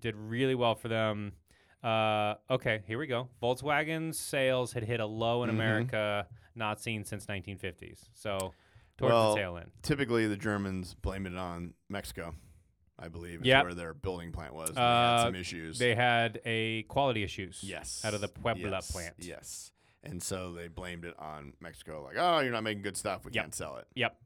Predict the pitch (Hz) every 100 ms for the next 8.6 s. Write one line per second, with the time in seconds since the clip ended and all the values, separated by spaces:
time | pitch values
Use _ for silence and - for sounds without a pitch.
0 | _ - 90 - 80 82 131 123 120 117
1 | 104 - 165 185 170 147 - 165 160 160
2 | 160 139 135 - 143 131 127 - 135 131
3 | - 123 127 139 139 135 127 123 120 117
4 | 117 113 110 110 - - - _ _ -
5 | 120 113 113 110 110 110 110 110 110 _
6 | 107 104 107 107 - 123 113 - 113 127
7 | 123 131 143 180 208 - 92 - - -
8 | 98 113 127 117 127 208